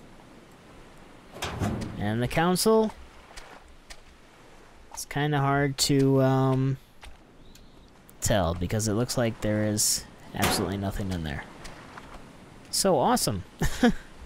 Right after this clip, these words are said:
Wow. That was a weird trip. A pocket knife. Actually, we, we needed one of those really badly. Ours is almost gone completely.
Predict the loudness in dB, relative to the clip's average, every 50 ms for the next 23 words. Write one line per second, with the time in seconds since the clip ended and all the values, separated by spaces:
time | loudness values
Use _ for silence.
0 | -18 -20 -20 -20 -20 -20 -20 -20 -20 -20 -20 -20 -20 -10 -6 -2 0 0 2 2
1 | 2 2 2 0 0 -4 -6 -8 -16 -20 -20 -20 -18 -18 -18 -20 -20 -20 -20 -20
2 | -20 -20 -20 -20 -20 -20 -20 -20 -20 -16 -10 -8 -6 -2 -2 -2 -2 0 0 2
3 | 2 0 0 -2 -4 -2 0 0 -2 -2 -6 -14 -16 -16 -16 -18 -20 -20 -20 -20
4 | -20 -20 -20 -20 -20 -20 -20 -20 -20 -20 -20 -20 -20 -20 -20 -16 -12 -10 -8 -2
5 | -2 -2 0 0 0 0 0 0 0 0 -2 -4 -6 -8 -10 -12 -14 -16 -18 -20
6 | -20 -16 -16 -16 -16 -18 -20 -20 -20 -20 -10 -4 -2 -2 0 0 2 2 4 4
7 | 4 2 2 2 2 4 4 4 4 2 2 2 4 4 4 4 4 4 4 4
8 | 4 4 2 2 4 2 2 2 2 4 4 6 6 6 6 4 4 4 4 2
9 | 2 2 0 0 -2 -4 -2 0 2 2 2 2 2 2 2 2 2 0 -2 -2
10 | -8 -12 -18 -20 -18 -18 -12 -2 0 2 2 4 2 0 0 -2 -6 -8 -12 -10
11 | -8 -6 -2 -2 -2 -2 -2 -2 -6 -6 -8